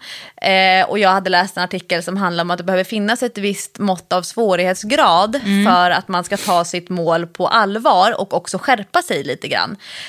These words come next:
Speaker 1: För att tänker man så här att, "Ja, men jag packar min lilla ryggsäck och nu ska jag gå ut och gå hundratusen steg." Det, det, jag tror faktiskt inte att man fixar det. Det, det är min erfarenhet som har gjort de här, eh, riktigt långa, eh, upplevelserna. Man behöver tänka igenom saker runt omkring. Framförallt för att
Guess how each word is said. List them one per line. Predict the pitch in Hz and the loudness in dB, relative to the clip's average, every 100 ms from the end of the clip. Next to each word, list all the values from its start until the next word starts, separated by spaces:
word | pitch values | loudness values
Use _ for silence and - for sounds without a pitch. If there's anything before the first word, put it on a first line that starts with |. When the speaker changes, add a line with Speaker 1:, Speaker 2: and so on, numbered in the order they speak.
| - | -4
Speaker 1:
För | - | -2
att | 214 | 0
tänker | 277 311 320 254 | 2 0 0 2
man | 202 185 | 2 2
så | 175 | 2
här | 160 | 2
att, | 160 - | 0 0
"Ja, | 220 | 0
men | 233 | 2
jag | 254 | 0
packar | 262 - | -2 -2
min | 254 240 | -2 0
lilla | 233 220 | 2 2
ryggsäck | 220 180 165 165 | 2 -2 -2 -2
och | 196 | -2
nu | 180 | -4
ska | 175 | -4
jag | 180 | -4
gå | 165 | -4
ut | 170 | -4
och | |
gå | 170 160 | -2 -2
hundratusen | 170 165 - 156 170 | 0 -4 -4 -4 -4
steg." | - 175 110 196 _ - - _ _ _ | 0 0 0 -6 _ -20 -20 _ _ _
Det, | 196 175 220 220 208 202 - | -10 0 2 4 2 -2 -8
det, | 214 202 175 | 0 0 0
jag | 226 | -6
tror | - 226 | -4 -4
faktiskt | 202 196 185 - | -2 -4 -6 -6
inte | 202 165 | -6 -4
att | 156 | -6
man | - 156 | -6 -8
fixar | 226 - 196 | -8 -4 -4
det. | - - _ | -4 -10 _
Det, | 220 196 190 180 170 | -8 -2 2 2 0
det | 202 208 202 | -2 -2 2
är | 185 180 | 4 2
min | 170 165 | 0 -4
erfarenhet | 160 165 185 175 | -4 -2 -2 -2
som | 180 | -4
har | 170 | -4
gjort | 214 - | -4 -4
de | 170 | -4
här, | 175 147 170 151 - | -2 -2 0 0 -2
eh, | |
riktigt | 180 180 - 170 180 | -6 -10 -10 -8 -2
långa, | 196 180 170 175 175 160 165 _ | 0 0 -2 -2 0 -2 -6 _
eh, | - 196 - - - - - | -8 -4 -2 -2 -4 -4 -4
upplevelserna. | - 196 202 190 170 180 | -4 -4 0 0 0 -2
Man | 196 | 0
behöver | 214 202 226 196 | 0 2 2 2
tänka | 190 180 175 170 185 | -2 -6 -6 -4 -4
igenom | 196 214 190 170 | 0 0 0 -4
saker | 170 156 156 175 | -2 -2 0 -4
runt | 151 165 | -4 -4
omkring. | 170 175 175 160 | -6 -2 -4 -2
Framförallt | 185 170 208 208 | -4 0 0 0
för | 180 | -4
att | - | -6